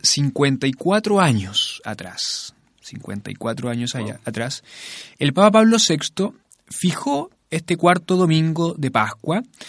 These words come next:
Speaker 1: como jornada mundial de oración por las vocaciones. ¿Mm?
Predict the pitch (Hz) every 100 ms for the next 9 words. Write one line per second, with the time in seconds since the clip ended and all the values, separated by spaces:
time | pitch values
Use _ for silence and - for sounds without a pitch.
0 | - - - - 196 262 294 339 359 -
1 | - 170 170 190 233 240 190 160 156 185
2 | 262 320 247 165 160 156 151 - 262 311
3 | 320 _ 214 240 233 226 214 175 185 175
4 | 160 143 131 110 101 110 - - _ 151